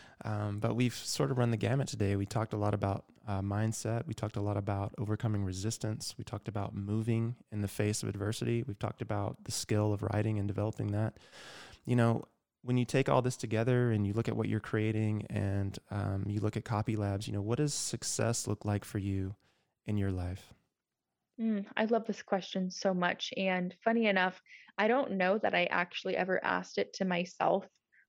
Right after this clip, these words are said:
Speaker 2: fully, like, honestly, as we were speaking of, until very recently.
Speaker 1: Mm-hmm.
Speaker 2: Um, and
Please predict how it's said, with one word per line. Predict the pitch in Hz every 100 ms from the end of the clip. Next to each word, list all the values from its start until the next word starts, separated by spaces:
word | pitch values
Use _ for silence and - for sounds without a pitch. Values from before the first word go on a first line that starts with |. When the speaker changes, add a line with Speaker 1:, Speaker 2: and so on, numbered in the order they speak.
| _
Speaker 2:
fully, | - - 170 190 240 254
like, | 208 170 - _
honestly, | 170 170 180 214 - - 226 240 202
as | 175 -
we |
were | 175
speaking | - 190 208 208
of, | 185
until | 180 180
very | 180 170 185
recently. | 165 185 - - 226 277 - - - - _
Speaker 1:
Mm-hmm. | 185 170 139 -
Speaker 2:
Um, | - - _ 190
and | 180 175 175 180